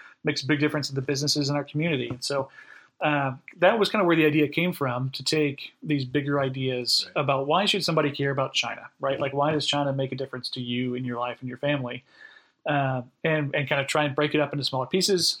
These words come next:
Speaker 1: uh, and make it a little bit more understandable and, and to present information to people that have just never really thought about it before. So that's kinda where it came from, uh, and we'll, we'll see how it goes. This, yeah,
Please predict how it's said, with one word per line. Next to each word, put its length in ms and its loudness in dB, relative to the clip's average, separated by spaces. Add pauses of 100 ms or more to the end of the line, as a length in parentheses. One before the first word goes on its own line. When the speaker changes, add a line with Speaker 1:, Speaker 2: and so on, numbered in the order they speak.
(100)
Speaker 1:
uh, 200 0
and 120 -2
make 160 0
it 20 2
a 40 2
little 140 0
bit 220 -6
more 320 -2
understandable 520 -2
and, 340 0
and 100 0
to 60 -2
present 360 0
information 400 -2
to 60 -6
people 240 0
that 80 2
have 120 0
just 180 -6
never 160 -2
really 140 0
thought 200 0
about 160 -4
it 80 -12
before. 320 -20
So 240 -4 (400)
that's 160 4
kinda 220 6
where 480 6
it 120 -6
came 220 0
from, 300 -6 (120)
uh, 280 -2
and 160 -4
we'll, 280 -2
we'll 100 -4
see 160 0
how 120 4
it 80 0
goes. 220 -2
This, 180 -6 (140)
yeah, 220 0